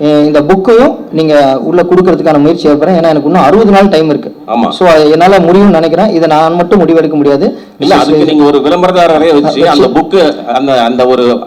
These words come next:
Speaker 2: பத்து பேப்பர்னு வச்சுக்கோங்களேன், பத்து பேப்பர் அச்சடிக்கிறதுல அவங்க பேரை போட்டுக்க சொல்லுங்க.
Speaker 1: சரி சார், இப்ப நான் வாட்டர் பாட்டில் கமிட் பண்ண மாதிரி இப்ப சொல்றேன், சாரோட, அ, ஃபுல்லா அந்த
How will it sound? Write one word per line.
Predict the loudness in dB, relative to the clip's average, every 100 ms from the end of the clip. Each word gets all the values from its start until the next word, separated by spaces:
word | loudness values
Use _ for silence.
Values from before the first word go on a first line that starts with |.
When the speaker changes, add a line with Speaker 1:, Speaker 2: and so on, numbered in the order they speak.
| -6
Speaker 2:
பத்து | -6 -4
பேப்பர்னு | -4 -2 -2 -2 -2 -4
வச்சுக்கோங்களேன், | -8 -12 -8 -6
பத்து | -6 -6 -6
பேப்பர் | -4 -2 -2
அச்சடிக்கிறதுல | -2 -4 -4 -4 -6 -8 -6 -2
அவங்க | -2 -4
பேரை | -4 -4 -4
போட்டுக்க | -8 -10 -10
சொல்லுங்க. | -10 -10 -10 -6
Speaker 1:
சரி | 0 0
சார், | 2 -2
இப்ப | -2 0
நான் | 2 2
வாட்டர் | 4 4
பாட்டில் | 2 2 0
கமிட் | 0 -2 -2
பண்ண | 0
மாதிரி | 0 0 0
இப்ப | -4
சொல்றேன், | -4 -2 -2 0
சாரோட, | 2 2 2
அ, | 0 -2 -12 -18 -8 -4 -4
ஃபுல்லா | -2 0
அந்த | 0